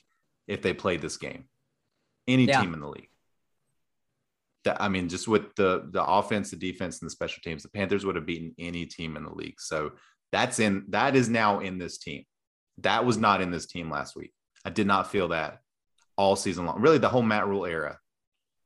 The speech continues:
Speaker 1: I have not felt this way about this team. And maybe we're going crazy. It's just one game. Cam's not gonna be perfect.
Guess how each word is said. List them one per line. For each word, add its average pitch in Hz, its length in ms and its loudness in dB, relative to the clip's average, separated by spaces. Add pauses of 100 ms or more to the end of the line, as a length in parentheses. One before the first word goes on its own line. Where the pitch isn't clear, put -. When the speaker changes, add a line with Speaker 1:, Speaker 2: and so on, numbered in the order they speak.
(320)
Speaker 1:
I 98 60 -4
have 90 100 0
not 87 240 0
felt 87 400 -2
this 92 260 -2
way 80 400 -4 (520)
about 80 280 -6
this 73 180 -12
team. - 180 -18 (640)
And 113 100 4
maybe 139 240 8
we're 147 160 8
going 127 240 6
crazy. 92 560 0
It's 90 160 -6
just - 240 -6
one 95 220 2
game. 85 480 0 (800)
Cam's 139 380 4
not 117 280 4
gonna 107 140 2
be 101 120 2
perfect. 90 680 -4